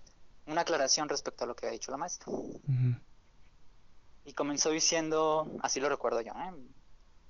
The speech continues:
Speaker 1: Eh, lo parafraseo, pues.
Speaker 2: Ujú.
Speaker 1: Comenzó diciéndonos, "Sí, nada más quería aclarar que, que yo soy ciego", dice. "Yo soy ciego, no invidente".
Speaker 2: Ujú.
Speaker 1: Y no regañándola ni nada, sea muy amable, señor.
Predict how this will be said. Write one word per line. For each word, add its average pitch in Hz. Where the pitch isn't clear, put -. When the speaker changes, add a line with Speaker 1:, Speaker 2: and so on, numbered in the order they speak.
Speaker 1:
Eh, 123
lo 127
parafraseo, 120
pues. -
Speaker 2:
Ujú. 123
Speaker 1:
Comenzó 135
diciéndonos, 139
"Sí, 170
nada 190
más 202
quería 185
aclarar 170
que, 131
que 131
yo 143
soy 101
ciego", -
dice. -
"Yo 143
soy 170
ciego, 131
no 127
invidente". 131
Speaker 2:
Ujú. 120
Speaker 1:
Y 151
no 156
regañándola 160
ni 127
nada, 127
sea 127
muy 131
amable, 123
señor. -